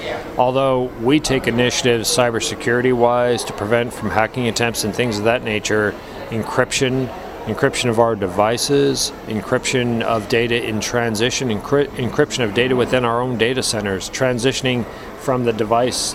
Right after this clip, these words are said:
to the server where stuff is stored, patient information stored. So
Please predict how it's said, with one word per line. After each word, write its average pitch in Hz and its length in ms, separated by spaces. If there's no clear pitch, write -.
to 123 100
the 110 120
server 123 340
where 101 220
stuff - 340
is 98 100
stored, 107 560
patient 113 240
information 107 440
stored. 113 400
So 127 420